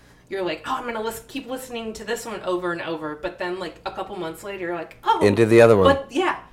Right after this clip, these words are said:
Speaker 1: but this one's really great, and this one's,
Speaker 2: Totally.
Speaker 1: like," yeah.
Speaker 2: 'Cause you've changed as a person by the time you've,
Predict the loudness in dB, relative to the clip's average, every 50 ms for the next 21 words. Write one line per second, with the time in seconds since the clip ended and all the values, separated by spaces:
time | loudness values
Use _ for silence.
0 | _ _ -10 -10 -2 0 2 2 2 0 -2 0 0 0 0 0 -2 -2 -2 -2
1 | -2 -2 -4 -4 -4 -4 -2 -2 -2 -2 -4 -6 -8 -6 -6 -6 -6 -6 -4 -4
2 | -4 -2 -2 -4 -6 0 4 6 8 10 10 10 8 8 4 0 -4 -2 0 0
3 | 0 0 0 4 6 6 6 6 6 6 6 6 6 2 0 0 2 2 2 2
4 | 2 0 0 0 -2 -2 0 2 2 2 2 2 -2 -4 -4 -2 -2 0 0 0
5 | 0 -2 -4 -4 -4 -4 -2 -2 -4 -6 -6